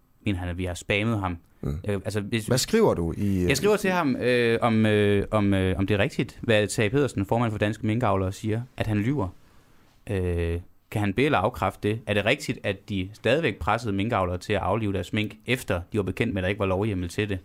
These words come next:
Speaker 2: Ja.
Speaker 1: Det skriver jeg og spørger om, og det er simpelt ja-nej-spørgsmål.
Speaker 2: Ja.
Speaker 1: Så altså, selv hvis han, selv hvis han, øh,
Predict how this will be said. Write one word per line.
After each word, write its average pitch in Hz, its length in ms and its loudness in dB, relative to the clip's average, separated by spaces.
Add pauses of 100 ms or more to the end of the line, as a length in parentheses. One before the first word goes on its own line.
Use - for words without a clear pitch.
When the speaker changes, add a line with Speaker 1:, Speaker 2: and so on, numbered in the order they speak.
(120)
Speaker 2:
Ja. 80 60 -2 (1300)
Speaker 1:
Det 139 80 -4
skriver 165 240 2
jeg 95 140 2 (100)
og 107 80 -4
spørger 156 260 0
om, 113 220 0 (260)
og 104 260 0 (360)
det 120 80 4
er 113 40 2
simpelt 120 320 0
ja-nej-spørgsmål. 101 720 0
Speaker 2:
Ja. - 60 -2
Speaker 1:
Så - 60 -4
altså, 101 140 -4
selv 147 180 -2
hvis 131 120 -4
han, 123 320 -2
selv 160 140 -8
hvis 139 120 -6
han, 123 180 -4
øh, 104 380 0